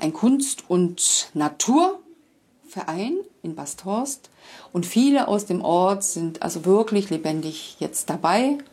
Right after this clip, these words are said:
wollen das auch erschließen. Wir haben hier in diesem kleinen Ort erstaunlicherweise viele, äh, Gründergeister, sehr unterschiedlichster Art, äh, die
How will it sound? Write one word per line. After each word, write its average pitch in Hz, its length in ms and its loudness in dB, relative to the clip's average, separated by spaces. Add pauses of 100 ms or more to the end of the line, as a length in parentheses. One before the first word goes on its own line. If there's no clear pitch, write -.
(160)
wollen 156 360 -6 (360)
das - 280 -8
auch 165 160 -8 (120)
erschließen. 165 500 -6 (420)
Wir 170 160 4
haben 185 280 2
hier 208 320 2
in 185 180 0
diesem 202 320 2
kleinen 185 360 2
Ort 220 240 -2
erstaunlicherweise 196 960 2
viele, 240 580 2 (560)
äh, 190 280 4
Gründergeister, 277 1200 2 (580)
sehr - 300 -2 (400)
unterschiedlichster 220 1000 0
Art, 285 380 -4 (580)
äh, 214 440 2 (100)
die 196 560 2